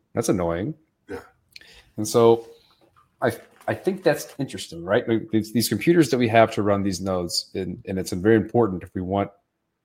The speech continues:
Speaker 1: these networks to be different in any way from
Speaker 2: Yeah.
Speaker 1: the internet that they set out to kind of replace or,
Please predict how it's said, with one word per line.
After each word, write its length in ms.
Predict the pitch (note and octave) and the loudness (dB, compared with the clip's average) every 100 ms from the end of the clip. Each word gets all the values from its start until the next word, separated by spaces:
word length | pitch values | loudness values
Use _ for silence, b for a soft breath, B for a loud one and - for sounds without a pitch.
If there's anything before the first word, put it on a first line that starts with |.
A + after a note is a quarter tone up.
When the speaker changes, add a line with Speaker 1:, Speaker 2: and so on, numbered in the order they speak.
| _ _ _ _ _ _ | _ _ _ _ _ _
Speaker 1:
these 180 | G#2 C3+ | -4 0
networks 320 | A#2+ G2+ - | 2 0 -2
to 80 | G2+ | -4
be 180 | G2+ F2+ - | -4 -4 0
different 460 | A2 - G2 F2+ | 0 0 -4 -4
in 120 | A2 | -4
any 200 | G2+ G#2+ | 0 2
way 280 | G2 G2 G2 | 2 2 0
from 500 | F#2+ - F#2+ F#2 F2+ - _ _ _ _ | 0 -2 -2 -2 -6 -10 _ _ _ _
Speaker 2:
Yeah. 140 | - - _ _ _ - | -14 -14 _ _ _ -4
Speaker 1:
the 140 | A2 | -4
internet 600 | - A2+ A2+ G2 G2 - | 0 2 2 2 -2 -2
that 340 | G2+ G2 - _ _ _ _ _ _ _ _ _ _ _ _ _ _ _ | -2 -2 -4 _ _ _ _ _ _ _ _ _ _ _ _ _ _ _
they 120 | A2+ | 2
set 240 | A2 - A2 | 4 6 6
out 200 | G#2+ G2+ | 6 4
to 140 | A2 | -4
kind 260 | F#2 - G#2+ | -4 -2 0
of 80 | G2+ | 0
replace 460 | G2 - G2+ - | -2 0 0 0
or, 280 | F#2+ F#2 F2+ | -2 -2 -4